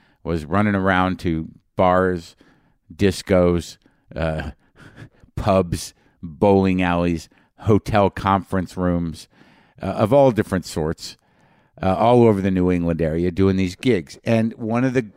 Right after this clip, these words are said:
the big dudes at that time, there were a few of 'em, was, uh, Steve Sweeney. Steve Sweeney was, like, Boston's own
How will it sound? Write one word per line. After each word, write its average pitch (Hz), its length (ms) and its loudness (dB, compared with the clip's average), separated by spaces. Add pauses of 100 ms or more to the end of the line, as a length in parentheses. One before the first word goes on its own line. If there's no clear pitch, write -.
the 101 120 -2
big 110 440 -2
dudes 143 380 2
at 101 100 -4
that 113 240 0
time, 131 320 0
there 110 120 0
were 104 140 0
a 110 60 0
few 180 280 2
of 110 100 4
'em, 127 200 0 (840)
was, 98 340 0
uh, 95 120 0
Steve 143 360 2
Sweeney. 87 520 -4 (320)
Steve 160 360 -2
Sweeney 147 320 0
was, 104 200 -2
like, 95 300 -6
Boston's 113 560 0
own 110 520 0